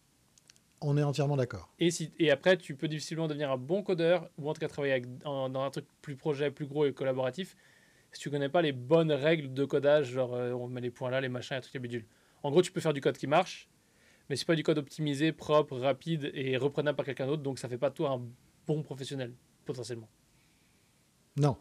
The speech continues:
Speaker 2: Donc ça veut
Speaker 1: C'est,
Speaker 2: dire que tu dois
Speaker 1: c'est,
Speaker 2: connaître
Speaker 1: ah.
Speaker 2: les, tu dois, tu dois être formé aux mœurs, entre guillemets, de ton, de ton secteur.
Speaker 1: Pour tous les métiers qui nécessitent une technicité, sauf peut-être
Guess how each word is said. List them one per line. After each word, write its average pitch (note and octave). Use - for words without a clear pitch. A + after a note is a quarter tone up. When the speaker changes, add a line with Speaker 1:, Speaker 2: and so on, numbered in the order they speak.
Speaker 2:
Donc C#3
ça -
veut C3
Speaker 1:
C'est, B2
Speaker 2:
dire -
que E3+
tu -
dois D3
Speaker 1:
c'est, E3+
Speaker 2:
connaître F3
Speaker 1:
ah. D3
Speaker 2:
les, D3
tu -
dois, E3
tu E3+
dois E3+
être E3
formé F#3+
aux E3+
mœurs, E3+
entre D#3+
guillemets, D3+
de C#3+
ton, C3
de C3
ton C#3
secteur. C3
Speaker 1:
Pour -
tous D4
les C#4+
métiers A#3
qui F3+
nécessitent F3+
une D3
technicité, E3
sauf -
peut-être F3+